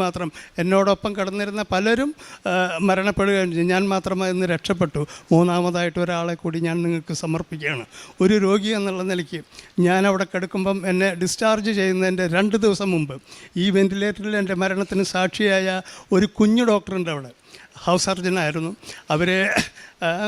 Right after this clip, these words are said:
നമ്മുടെ ക്രിസ്ത്യൻ വിഭാഗത്തിലാണ്, റിയ എന്നാണ് പേര്. ആ കുഞ്ഞു ഡോക്ടർ എല്ലാ ദിവസവും വാർഡിൽ കാലത്ത് വരും റിപ്പോർട്ടൊക്കെ എഴുതാൻ. അപ്പോൾ എന്നെ ഡിസ്ചാർജ് ആവണേക്കാട്ടെ രണ്ട് ദിവസം മുമ്പ് എൻ്റെ കട്ടിലിനരിയത്ത് വന്നിട്ട് ആ കുഞ്ഞുമോൾ പറഞ്ഞു, അപ്പം ഞാൻ വരുമ്പം എല്ലാവരോടും സൗഹാർദ്ദമായിട്ട് പെരുമാറുന്ന ഒരാളാണ്,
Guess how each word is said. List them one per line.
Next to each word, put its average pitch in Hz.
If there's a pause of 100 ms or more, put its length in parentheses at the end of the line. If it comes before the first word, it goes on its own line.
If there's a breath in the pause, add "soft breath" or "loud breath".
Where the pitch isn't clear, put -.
(160)
നമ്മുടെ 208 (200)
ക്രിസ്ത്യൻ 214
വിഭാഗത്തിലാണ്, 185 (140)
റിയ 202
എന്നാണ് 208
പേര്. 147 (440 loud breath)
ആ - (120)
കുഞ്ഞു 202
ഡോക്ടർ 202 (240)
എല്ലാ 196
ദിവസവും 214 (120)
വാർഡിൽ 180 (120)
കാലത്ത് 180
വരും 185
റിപ്പോർട്ടൊക്കെ 170
എഴുതാൻ. 151 (300 loud breath)
അപ്പോൾ 170
എന്നെ 170 (100)
ഡിസ്ചാർജ് 196
ആവണേക്കാട്ടെ 190 (100)
രണ്ട് 190
ദിവസം 196
മുമ്പ് 170 (460 loud breath)
എൻ്റെ 170
കട്ടിലിനരിയത്ത് 185
വന്നിട്ട് 170 (440 loud breath)
ആ 165
കുഞ്ഞുമോൾ 180 (120)
പറഞ്ഞു, 175
അപ്പം 165
ഞാൻ 156 (140)
വരുമ്പം 190
എല്ലാവരോടും 208
സൗഹാർദ്ദമായിട്ട് 214
പെരുമാറുന്ന 202
ഒരാളാണ്, 185